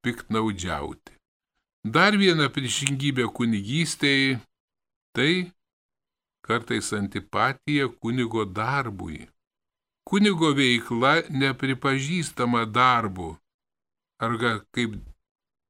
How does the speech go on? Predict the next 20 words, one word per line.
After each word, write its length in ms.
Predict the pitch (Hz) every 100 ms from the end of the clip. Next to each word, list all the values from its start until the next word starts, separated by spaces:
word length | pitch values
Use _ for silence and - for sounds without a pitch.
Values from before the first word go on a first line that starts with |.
| _ _ 120
man 240 | 113 110
teko 380 | - 135 127 117
išgirsti 680 | 110 98 92 151 156 - 117
iš 140 | 98
vieno 400 | 113 147 147 135
Vytauto 540 | 113 139 143 123 123 123
Didžiojo 360 | 139 127 123
universiteto 840 | 120 120 107 - 107 147 147 123 101
profesoriaus 880 | 117 104 139 131 123 113 104 95
lūpų, 460 | 98 131 185 - 98 - _ _ _ -
kad 220 | 127 120
jūsų 600 | 107 120 185 202 - 175 120
darbas 800 | 113 123 139 143 135 135 117 -
ir 440 | - 123 120 117 110
nėra 560 | 120 131 139 151 180
pilnavertis. 1200 | 143 127 123 127 127 135 131 107 82 - - - - _ _ _ _ _ _ _ -
Tad 120 | -
natūraliai 540 | 156 160 185 202 185 170
iškyla 400 | - 170 160 143
klausimas, 800 | 135 101 85 - 85 76 -